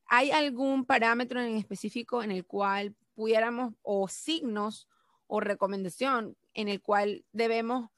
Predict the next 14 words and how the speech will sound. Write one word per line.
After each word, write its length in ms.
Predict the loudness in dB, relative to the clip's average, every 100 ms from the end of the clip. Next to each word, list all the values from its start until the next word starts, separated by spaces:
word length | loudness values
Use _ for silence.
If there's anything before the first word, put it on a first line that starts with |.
| _
estar 460 | -10 -4 0 0 0
pendientes 520 | -4 -2 -2 -4 -6 -12 _
para 340 | 4 6 2
reiniciar 1200 | 0 0 0 0 -4 -6 -8 -8 -8 -6 -4 -2
la 120 | -2 -4
actividad 400 | -4 -6 -4 -4
deportiva 500 | -4 -6 -4 -2 0
luego 640 | 0 0 0 -2 -2 -2
de 340 | 0 0 0
esa, 500 | -2 -4 -2 -2 -2 -4
de 200 | -4 -4
ese 180 | -4 -4
even-, 240 | -2 -4
evento? 560 | -4 -2 -2 -2 -4 -8